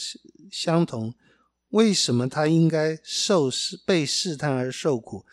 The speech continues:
这里有两件事情很重要。第一个，耶稣的试探是真实的，他真的是受苦了，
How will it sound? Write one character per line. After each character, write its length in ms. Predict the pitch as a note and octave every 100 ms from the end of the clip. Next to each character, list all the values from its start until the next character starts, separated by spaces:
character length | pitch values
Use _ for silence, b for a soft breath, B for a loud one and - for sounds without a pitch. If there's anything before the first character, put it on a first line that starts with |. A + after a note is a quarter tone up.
| b b
这 120 | A#3
里 140 | G#3+
有 140 | F#3 D#3+
两 340 | C#3+ G#2+ G#2+
件 240 | - E3+ C#3+
事 180 | -
情 160 | C#3+ C3
很 160 | B2+ G#2
重 280 | - C3
要。 260 | A#2+ G#2+ - _ _ _ _ _
第 200 | - F#3+
一 60 | G3
个， 240 | F3 C3+
耶 260 | A#2 E3+ F3
稣 220 | E3+ F3
的 100 | D#3
试 300 | C3 - D3+
探 240 | A#2+ B2+ A2+
是 100 | -
真 300 | - B2+ B2+
实 300 | - - F#2
的， 240 | G#2+ - _ _ _ _ _ _ _ _ _ _ _ _ _ _ _ _ _ _ _ _
他 240 | - D#3 D3+
真 320 | - F#3 F#3+
的 140 | E3+
是 220 | C3+ D3 B2+
受 280 | - E3+
苦 300 | A#2+ - B2+
了， 300 | G2+ G2+ G#2+